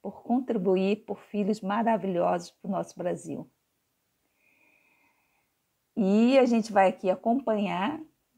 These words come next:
o Jonas na Mini Transat. Também queremos sab-, acompanhar você nas suas histórias.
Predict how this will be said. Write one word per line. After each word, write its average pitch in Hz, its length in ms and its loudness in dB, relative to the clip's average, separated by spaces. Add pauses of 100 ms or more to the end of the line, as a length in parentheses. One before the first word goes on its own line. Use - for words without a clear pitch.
(560)
o 175 100 -10
Jonas 180 520 0
na 170 320 -4
Mini 220 420 2
Transat. 170 1000 -2 (560)
Também 185 280 0
queremos 196 380 0
sab-, 165 280 -2
acompanhar 180 480 -2
você 214 540 -2
nas 220 240 -4
suas - 180 -4
histórias. - 720 -4